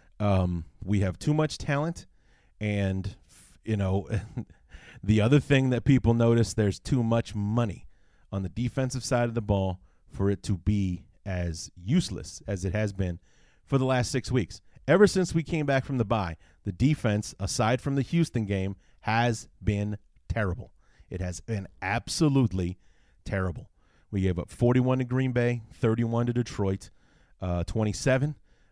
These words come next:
uh, to the, uh, Vikings, and, uh, seventeen, uh, to the, to the Jaguars. And, but they, they were running up and down the field,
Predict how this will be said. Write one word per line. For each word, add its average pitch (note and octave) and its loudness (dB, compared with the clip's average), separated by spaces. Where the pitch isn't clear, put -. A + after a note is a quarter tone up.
uh, G2 -4
to A#2 0
the, G#2 0
uh, F#2 -2
Vikings, B2 -4
and, G2+ -2
uh, F#2+ 0
seventeen, C3 -2
uh, F#2+ 0
to B2 -4
the, F#2+ -2
to A#2 0
the G2+ 2
Jaguars. F#2+ 0
And, G2 -6
but G2+ -2
they, A#2 0
they A#2+ 2
were C3 6
running A#2+ 2
up A#2+ 4
and A#2+ 2
down A2+ 2
the A2 0
field, D3+ -2